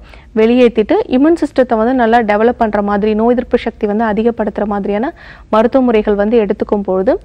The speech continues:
இந்த சைனசைட்டிஸ் வந்து ஒரு குறிப்பிட்ட காலமே நம்ம வந்து normal பண்ணிக்க முடியும். நிறைய பேர் நம்ம நினைக்கிறது என்ன அப்படின்னா, இப்ப சைனஸ் இருக்கு அப்படின்னா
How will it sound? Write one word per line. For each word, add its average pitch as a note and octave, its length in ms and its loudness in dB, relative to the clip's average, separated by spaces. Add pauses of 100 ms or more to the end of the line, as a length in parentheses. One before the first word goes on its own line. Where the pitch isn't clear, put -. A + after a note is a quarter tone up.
(220)
இந்த A#3 260 -2
சைனசைட்டிஸ் B3+ 580 0
வந்து A#3 160 0
ஒரு C4+ 140 0
குறிப்பிட்ட C4 460 0
காலமே A3 340 0
நம்ம A#3+ 180 -2
வந்து A3+ 200 -2
normal G#3+ 380 0
பண்ணிக்க G3 300 -6
முடியும். - 240 -6 (380)
நிறைய C4 260 4
பேர் D4+ 200 2
நம்ம B3 220 2
நினைக்கிறது B3 320 0
என்ன A#3 300 2
அப்படின்னா, A3 200 -2
இப்ப A#3+ 240 0
சைனஸ் A#3 400 0
இருக்கு A3 260 0
அப்படின்னா A3 260 -2